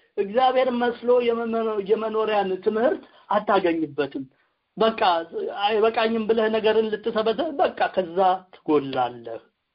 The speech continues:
«ቤት በጥበብ ይሰራል፣ በማስተዋል ይጸናል፣ በእውቀት ደግሞ ከከበሩ ነገሮች ቤት ይሞላል» ብሎ እኮ መመሪያ እኮ ነው። ቤት የሚሰራው በጥበብ ነው።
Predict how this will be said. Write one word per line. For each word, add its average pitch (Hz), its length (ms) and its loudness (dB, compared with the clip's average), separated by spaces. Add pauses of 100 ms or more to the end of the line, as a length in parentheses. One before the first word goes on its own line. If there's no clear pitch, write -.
(140)
«ቤት 196 280 -2
በጥበብ 214 500 0
ይሰራል፣ 226 600 -2 (1080)
በማስተዋል 165 580 2
ይጸናል፣ 226 480 -4 (220)
በእውቀት 165 480 0
ደግሞ 196 280 -2 (100)
ከከበሩ 240 540 0
ነገሮች 254 400 2
ቤት 262 180 0
ይሞላል» 277 440 2 (180)
ብሎ 330 240 0
እኮ 349 140 -2 (380)
መመሪያ 330 420 0
እኮ - 220 -8
ነው። 139 140 -16 (600)
ቤት 240 240 -4
የሚሰራው 269 640 -8
በጥበብ 202 480 -4
ነው። 180 200 -2